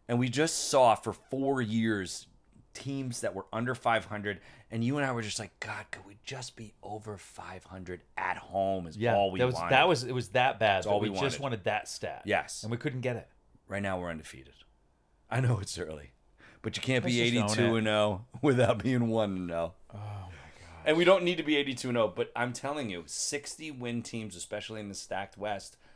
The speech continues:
Speaker 1: are special outfits.
Speaker 2: And now
Speaker 1: Kawhi
Speaker 2: we're chir-, and now we're, now we are real chirpy, chippy, chips on our shoulders. We had chips on our shoulders last season as the underdogs.
Speaker 1: Sure.
Speaker 2: Patrick Beverley led us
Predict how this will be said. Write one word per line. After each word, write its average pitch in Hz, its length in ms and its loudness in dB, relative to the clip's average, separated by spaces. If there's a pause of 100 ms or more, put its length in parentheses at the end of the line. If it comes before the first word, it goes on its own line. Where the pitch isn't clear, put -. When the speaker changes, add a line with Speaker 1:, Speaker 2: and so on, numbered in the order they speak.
(120)
Speaker 1:
are 80 180 -10
special - 1000 -12 (200)
outfits. 87 440 -10 (340)
Speaker 2:
And 131 120 2
now 123 80 10
Speaker 1:
Kawhi 160 240 12
Speaker 2:
we're 135 100 10
chir-, - 300 -4
and 117 160 0
now 139 180 0
we're, 127 220 -2 (120)
now 113 240 -6
we 127 140 -4
are 98 140 -2
real 98 580 -6 (220)
chirpy, 131 600 -8 (340)
chippy, - 480 -8
chips - 280 -12
on 151 80 -6
our 143 80 -10
shoulders. 127 360 -8 (260)
We 202 120 0
had 269 120 0
chips - 240 -8
on 202 100 -2
our 160 120 -4
shoulders 131 420 -4
last 120 320 0
season 95 440 -8 (300)
as 107 140 -6
the - 160 -6
underdogs. 92 720 -10
Speaker 1:
Sure. 107 260 -2 (280)
Speaker 2:
Patrick 151 320 0
Beverley 135 680 -2
led 123 600 0
us 95 460 -6